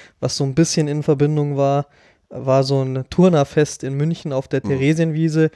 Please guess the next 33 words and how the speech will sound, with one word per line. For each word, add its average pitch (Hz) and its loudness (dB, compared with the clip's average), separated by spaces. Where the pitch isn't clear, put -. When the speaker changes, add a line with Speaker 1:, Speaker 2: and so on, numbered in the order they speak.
Speaker 1:
Da 131 -10
dachte 135 0
ich - -20
dann 143 -4
vielleicht, - -2
da, 143 4
vielleicht 147 0
haben 147 -2
wir 139 -2
Glück, 160 -2
weil, 139 0
äh, 135 -2
früher 147 2
waren 135 0
die 139 -2
Turnvereine 147 -2
ja 143 4
so 135 -2
groß 156 2
und 143 -4
die, 135 0
der 131 -2
F - -4
C 139 -8
Bayern 139 2
war 135 2
ja 135 2
selber 143 2
Mitglied 143 -2
in 139 -6
einem 139 -4
Turnverein 143 0
und, 131 -4